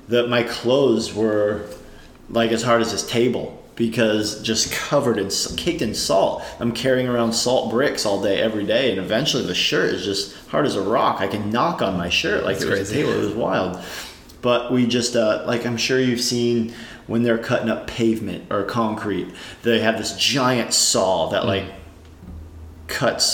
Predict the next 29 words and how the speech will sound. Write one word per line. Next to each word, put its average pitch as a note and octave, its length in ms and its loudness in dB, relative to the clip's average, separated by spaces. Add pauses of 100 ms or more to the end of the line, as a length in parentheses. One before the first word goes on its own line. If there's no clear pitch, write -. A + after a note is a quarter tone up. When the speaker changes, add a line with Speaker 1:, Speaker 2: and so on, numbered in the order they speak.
(160)
Speaker 1:
squares G#2+ 520 2
out, A2 260 4
and A2 100 2
then G#2+ 80 2
they're G#2 120 2
able G2 140 2
to, G2 60 2
like, G2 200 0
pry G#2 520 -2
those G2 640 0
out G2 140 0
of F2 60 -6
the F2 60 -4
ground. F2 640 -2
Speaker 2:
Yeah. G2 220 0
Speaker 1:
That's A2+ 160 0
how G#2+ 140 2
we G2+ 80 0
did G2 120 0
it F2 60 -4
with - 120 -6
salt. - 420 0
So G2 240 2
Speaker 2:
Wow. G2+ 40 2
Speaker 1:
it G#2 120 -2
was A2 120 -2
just - 220 -2
Speaker 2:
You, - 300 -6
like, A2+ 140 4